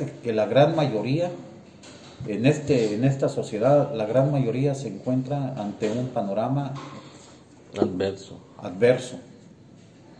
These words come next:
Speaker 1: No pueden aspirar a más de lo que pueden hacer. Los que sobreviven, porque muchos quedan, quedan en el camino. Y te digo quedan en el, quedan en el camino porque,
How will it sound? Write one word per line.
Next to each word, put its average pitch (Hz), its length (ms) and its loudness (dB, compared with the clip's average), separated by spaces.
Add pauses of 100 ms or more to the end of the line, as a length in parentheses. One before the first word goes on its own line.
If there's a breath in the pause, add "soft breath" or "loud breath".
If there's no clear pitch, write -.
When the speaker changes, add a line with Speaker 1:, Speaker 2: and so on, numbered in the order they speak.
(500)
Speaker 1:
No 139 260 6
pueden 143 720 8
aspirar 117 540 4
a 127 60 4
más 139 300 2
de 127 80 0
lo 101 140 -4
que - 80 -6
pueden 120 380 0
hacer. - 240 -14 (1500)
Los 107 220 -2
que 113 140 -8
sobreviven, 107 840 0 (840)
porque 110 240 -4
muchos 139 360 0
quedan, 117 480 0
quedan 127 400 4
en 98 60 -6
el 92 140 -10
camino. 147 400 -4
Y 127 60 -2
te - 120 -4
digo 208 240 2
quedan 196 320 2
en 120 60 -2
el, 113 160 -4 (840 loud breath)
quedan 185 320 8
en 117 140 -2
el 104 140 -6
camino 208 520 -2
porque, 113 720 -6